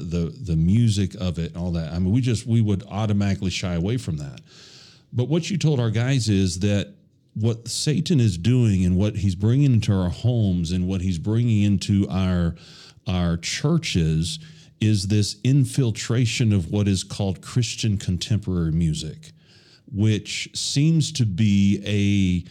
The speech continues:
a, a, an attempt to try to hold on to religion, but at the same time, bring in that background of all these other genres and trying to combine them together. So wh-, what do you, what are you seeing with this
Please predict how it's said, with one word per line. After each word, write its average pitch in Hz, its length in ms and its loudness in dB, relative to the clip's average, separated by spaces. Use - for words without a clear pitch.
a, 113 40 -2
a, 98 380 0
an 101 100 4
attempt - 960 -2
to 104 140 -2
try - 440 -4
to 110 420 2
hold 131 560 -2
on 107 320 2
to 98 600 2
religion, 98 840 2
but 95 140 0
at 95 100 -2
the 90 100 -4
same 147 380 0
time, 98 460 2
bring 127 520 2
in 135 340 2
that 107 340 -2
background 101 600 0
of 90 140 0
all 101 220 -2
these 101 280 2
other 104 540 2
genres 95 960 0
and 101 220 2
trying 117 320 0
to 107 100 0
combine 101 500 0
them 92 140 2
together. 87 480 0
So 101 220 -2
wh-, 104 260 -6
what 123 220 0
do 202 60 -2
you, 180 140 0
what 143 280 -2
are 165 40 2
you 147 180 4
seeing 113 500 0
with 98 160 0
this - 440 -4